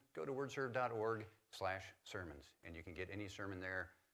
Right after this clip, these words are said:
since, I don't know, Moses walked the earth, all right? So, uh,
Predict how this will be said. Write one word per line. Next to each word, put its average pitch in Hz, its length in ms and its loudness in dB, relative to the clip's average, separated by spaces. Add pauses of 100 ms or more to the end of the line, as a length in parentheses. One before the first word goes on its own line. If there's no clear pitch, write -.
(320)
since, - 460 -4
I 104 80 2
don't 98 100 2
know, 92 260 -2
Moses 87 380 -2
walked 78 240 -2
the 76 120 -6
earth, - 260 -10 (120)
all 92 80 -2
right? 95 140 -2 (360)
So, 120 340 6
uh, 117 180 6